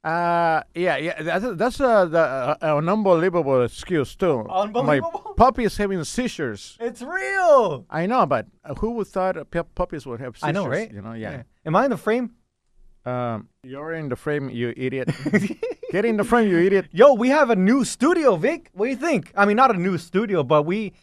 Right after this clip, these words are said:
Speaker 2: actually decorated a little bit.
Speaker 1: Yeah, you got a round light. What is that round light called?
Speaker 2: It's called a ring light.
Speaker 1: Ring light.
Speaker 2: Yeah.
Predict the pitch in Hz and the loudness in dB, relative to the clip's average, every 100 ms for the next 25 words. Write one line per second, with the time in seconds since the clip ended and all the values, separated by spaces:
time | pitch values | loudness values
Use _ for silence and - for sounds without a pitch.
0 | _ 190 202 - 196 196 147 120 113 202 | _ -2 -2 -4 -10 -8 -8 -6 -2 -2
1 | 180 151 135 123 120 117 107 107 _ - | -4 -10 -10 -10 -10 -10 -10 -14 _ -10
2 | 277 123 147 160 185 143 117 156 208 190 | -8 -6 -6 -4 -4 -4 -4 -2 -2 -2
3 | 180 220 180 220 220 208 196 202 196 185 | -2 -2 -4 -4 -4 -4 -4 -4 -4 -6
4 | - 190 131 90 143 120 180 156 110 - | -6 -6 -4 -4 -4 -2 -2 -4 -6 -12
5 | _ - 165 262 214 113 110 | _ -6 -4 -2 -2 -4 -8